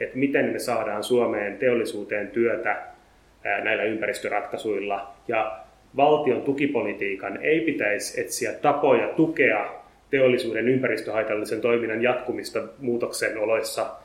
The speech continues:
vaan ne tuet pitäisi olla innovaatio- ja kehitystukia siihen, että se teollisuus on niiden vähäpäästöisen ratkaisujen kehittäjä kaikilla sektoreilla. Ja metsässä me tiedetään, että se tarkoittaa sitä, että, että, niinku,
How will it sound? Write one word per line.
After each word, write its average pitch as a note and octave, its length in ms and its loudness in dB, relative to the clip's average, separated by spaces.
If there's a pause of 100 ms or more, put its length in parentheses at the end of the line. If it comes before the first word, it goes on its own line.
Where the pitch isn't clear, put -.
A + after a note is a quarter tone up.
(280)
vaan B2 500 4
ne A2 80 -4
tuet C#3 400 4
pitäisi G#2+ 380 -2
olla G#2+ 100 -2
innovaatio- A2+ 680 2
ja G#2+ 80 0
kehitystukia A2 800 -4
siihen, A2 400 0
että - 120 -10
se - 100 -20
teollisuus A2 540 -4
on G#2+ 120 -8
niiden G#2+ 260 -8
vähäpäästöisen A2 680 -4
ratkaisujen G2+ 640 -8 (400)
kehittäjä G#2 540 -4
kaikilla A#2+ 380 2
sektoreilla. - 580 -10 (180)
Ja B2 80 0
metsässä E3+ 400 2
me A#2+ 80 2
tiedetään, A#2 600 2 (600)
että B2 140 -6
se A#2 60 -2
tarkoittaa C3+ 480 2
sitä, C#3 180 4
että, A#2+ 260 4 (300)
että, B2+ 200 -4
niinku, A#2+ 280 2